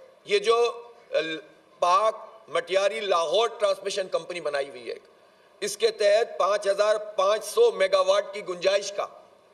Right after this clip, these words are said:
जिसमें सप्लाई करने के लिए कहा हुआ है, इन्होंने कहा कि हम इसमें से डालेंगे, चार हजार इसकी बुनियादी कैपेसिटी थी।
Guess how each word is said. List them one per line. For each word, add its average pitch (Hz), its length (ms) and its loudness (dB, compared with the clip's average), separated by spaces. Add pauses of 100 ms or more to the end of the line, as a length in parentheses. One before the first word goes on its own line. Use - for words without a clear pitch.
(120)
जिसमें 170 220 -6
सप्लाई 190 380 0
करने 196 300 0
के 190 120 -8
लिए 190 80 0
कहा 180 180 4
हुआ 185 180 4
है, 175 60 2
इन्होंने 180 240 -2
कहा 175 220 2
कि 175 120 -4
हम 170 140 -4 (120)
इसमें 165 200 -12
से 170 100 -8
डालेंगे, 156 460 -4 (560)
चार 180 200 2
हजार 185 240 4
इसकी 190 220 -8
बुनियादी 175 360 -2
कैपेसिटी 175 500 -2
थी। 135 220 -14